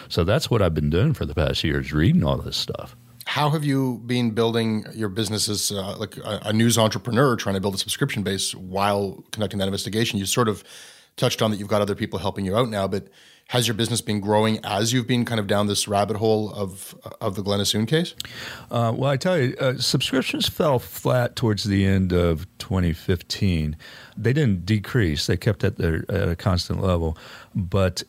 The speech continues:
Speaker 1: in, uh, when I started publishing this, uh, the Chronicle Herald went on strike. The workers went on strike on, uh, uh,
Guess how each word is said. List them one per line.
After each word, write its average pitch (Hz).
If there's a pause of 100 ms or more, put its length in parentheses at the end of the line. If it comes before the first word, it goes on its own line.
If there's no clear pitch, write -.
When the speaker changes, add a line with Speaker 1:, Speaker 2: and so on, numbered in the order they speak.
Speaker 1:
in, 98
uh, 90 (180)
when 110
I 101
started 120
publishing 104
this, 85
uh, 117
the 131
Chronicle 185
Herald 95
went 92
on 82
strike. -
The 85
workers 92
went 85
on 76
strike 76
on, 78
uh, 76 (640)
uh, -